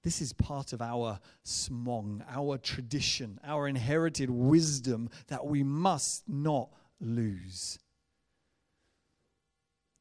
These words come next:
That we're those who pursue with expectation a baptism in the Holy Spirit and ongoing fillings in the Holy Spirit.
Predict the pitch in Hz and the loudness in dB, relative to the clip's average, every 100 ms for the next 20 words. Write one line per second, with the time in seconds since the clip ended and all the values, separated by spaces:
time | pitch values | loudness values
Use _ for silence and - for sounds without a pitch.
0 | _ - 135 120 127 123 117 113 - 131 | _ -12 0 2 2 0 -2 -4 -6 -8
1 | - 127 - - 139 113 107 113 131 123 | -8 -6 -6 -4 -4 -4 -6 -6 -4 -2
2 | 131 - 151 127 127 104 - 113 104 95 | -4 -6 -8 -8 -10 -10 -10 -10 -12 -14
3 | _ - _ _ _ _ _ _ _ - | _ -20 _ _ _ _ _ _ _ -14
4 | 120 131 - - 135 143 139 135 139 - | -6 -6 -6 -8 -4 -2 -2 0 -2 -4
5 | - 110 101 - - - - 117 120 120 | -4 -4 -4 -10 -14 -12 -8 -4 -2 0
6 | 123 113 104 95 - - 131 98 90 - | -2 -4 -8 -12 -18 -10 -8 -8 -12 -18
7 | _ _ _ - 107 98 104 95 - 110 | _ _ _ -14 -8 -6 -6 -6 -10 -12
8 | 95 | -14